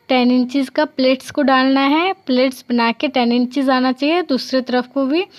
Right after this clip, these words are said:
वही टेन इंचेस। तो मेरा एक पार्ट में टोटल ट्वेंटी इंचेस का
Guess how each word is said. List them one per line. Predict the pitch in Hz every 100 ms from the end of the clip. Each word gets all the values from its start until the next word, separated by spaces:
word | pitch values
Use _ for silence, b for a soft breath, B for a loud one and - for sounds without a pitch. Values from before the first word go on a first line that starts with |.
| B B
वही | 247 269
टेन | 269 254 240
इंचेस। | 240 240 330 330 -
तो | 262
मेरा | 254 240 262
एक | 240 285 285 254
पार्ट | 233 262
में | 277 311
टोटल | 240 233 285 294
ट्वेंटी | - 220 233 220 269
इंचेस | 262 269 277 -
का | 311 349